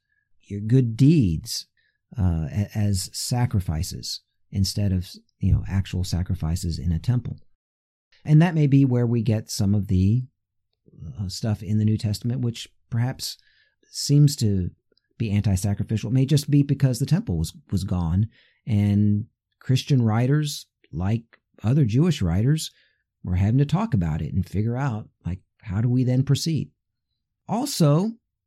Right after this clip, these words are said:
it's not clear that Gentile Christians, and as the, and the movement from early on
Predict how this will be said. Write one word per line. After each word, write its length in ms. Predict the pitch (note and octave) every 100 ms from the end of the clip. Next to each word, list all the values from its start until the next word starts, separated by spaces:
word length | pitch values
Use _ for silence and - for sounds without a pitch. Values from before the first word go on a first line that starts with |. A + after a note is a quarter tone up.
| _
it's 120 | D3 -
not 180 | D3+
clear 240 | - G3 F#3
that 200 | D#3 B2
Gentile 680 | - D3+ A3+ D3+ A2 F2+ F#2+
Christians, 540 | G2 E2 - C#3 D#3+
and 260 | G2+ G#2+ A2
as 180 | A2
the, 140 | A#2+ -
and 240 | B2+ A#2 A2+
the 60 |
movement 560 | A2 C3+ D#3+ A#2+ A#2 - _ _
from 160 | - A2+
early 320 | B2 C#3+ C3
on 460 | A#2+ E3 G2+ A#2+